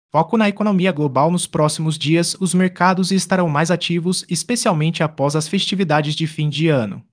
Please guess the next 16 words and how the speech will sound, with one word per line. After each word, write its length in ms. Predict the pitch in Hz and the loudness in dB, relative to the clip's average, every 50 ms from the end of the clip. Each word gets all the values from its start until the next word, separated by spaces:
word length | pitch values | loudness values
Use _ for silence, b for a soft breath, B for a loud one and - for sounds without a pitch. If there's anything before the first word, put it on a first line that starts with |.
| _ _ _ _ | _ _ _ _
É 60 | - 131 | 2 2
hora 180 | 123 131 143 | 2 4 2
de 80 | 143 170 | 0 -2
se 140 | - - 185 | -2 -2 -2
atualizar 480 | 175 175 208 196 190 175 147 151 160 | -2 -2 -2 -2 -2 0 0 0 -2
sobre 260 | 156 - - 131 123 | -2 -2 -4 -4 -4
os 120 | 143 151 - | -4 -6 -4
principais 600 | - 175 170 - 185 - - 139 135 139 135 139 | -2 -2 -2 -2 -4 -4 -4 -2 -2 -2 -2 -4
indicadores 600 | 135 131 151 156 - 180 151 151 165 175 185 160 | -4 -6 -6 -4 -4 -2 0 0 0 0 0 0
econômicos 640 | 190 185 - - 190 175 170 170 170 165 - 147 - | -2 -2 -2 -2 -2 0 0 0 0 -2 -2 -6 -6
que 140 | - - 185 | -4 -4 -4
serão 320 | - - 214 196 202 196 | -2 0 0 2 2 2
divulgados 600 | 185 196 185 202 190 151 151 151 160 156 160 151 - | 2 2 0 -2 0 2 2 2 4 2 0 -2 -2
nos 180 | 170 175 175 | -2 -2 -2
Estados 460 | 185 - - 156 147 156 160 175 165 | -2 -2 0 0 0 0 0 -2 -2
Unidos, 500 | 190 190 180 156 143 147 147 151 - - | 0 0 0 0 -2 -2 -4 -6 -6 -8